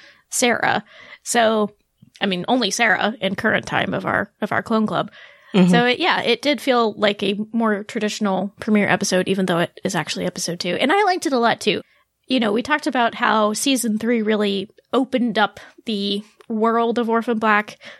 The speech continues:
Speaker 1: bringing in all the military stuff, but I like that so far the season has felt a lot more insulated. It feels like we're back to kind of our core of the show,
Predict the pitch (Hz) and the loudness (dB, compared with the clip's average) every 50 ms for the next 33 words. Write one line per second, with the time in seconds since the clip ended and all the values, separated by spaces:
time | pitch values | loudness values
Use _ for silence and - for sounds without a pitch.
0 | _ _ - - 233 226 214 220 220 214 208 196 196 190 190 185 202 240 262 254 | _ _ -4 -2 -2 0 2 2 2 2 4 2 2 0 0 -2 -2 0 0 0
1 | 247 - 254 233 226 226 226 226 - 220 214 214 214 - - - - - - - | -2 0 0 0 0 0 -2 0 0 0 0 0 -2 -4 -16 -20 -20 -20 -20 -16
2 | _ - 202 220 226 214 - - 226 240 233 247 254 254 294 - - - 277 - | _ -6 -2 0 0 0 0 0 0 0 0 0 0 0 -2 0 -2 -2 -2 0
3 | - - 226 220 - - 208 202 220 214 208 202 190 - - 233 226 208 214 202 | 0 0 0 0 2 2 2 2 2 0 0 -2 -2 0 0 0 0 0 -2 -2
4 | 214 196 190 - - 196 190 190 - - 185 185 185 185 190 202 - 208 214 196 | -2 -2 -4 -2 0 0 0 0 0 -2 -4 -2 0 2 0 2 2 0 0 0
5 | 190 - - _ - 190 185 - - 233 226 240 240 233 247 247 247 - _ - | 0 -2 -4 _ -4 -4 -4 -2 -4 -2 0 0 2 2 2 0 0 -4 _ -20
6 | - - _ _ - 226 214 - 226 220 220 208 220 214 214 233 220 202 - _ | -20 -20 _ _ -4 -4 -2 0 0 0 2 2 0 -2 0 -2 -4 -4 -4 _
7 | _ _ _ _ 220 202 196 190 - - - - - 220 214 214 - 220 196 202 | _ _ _ _ 0 0 0 0 -4 -12 -8 -4 -4 -4 -4 -2 -4 -2 -2 -2
8 | 196 196 185 226 - _ - - 247 240 226 226 220 220 220 220 - 226 220 208 | 0 0 -2 -2 -4 _ -6 -4 -2 -2 0 0 0 0 -2 0 0 -2 -2 -2
9 | 208 196 202 196 - - - - 220 233 254 269 285 | -2 -4 -4 -2 0 0 0 2 2 2 2 0 -2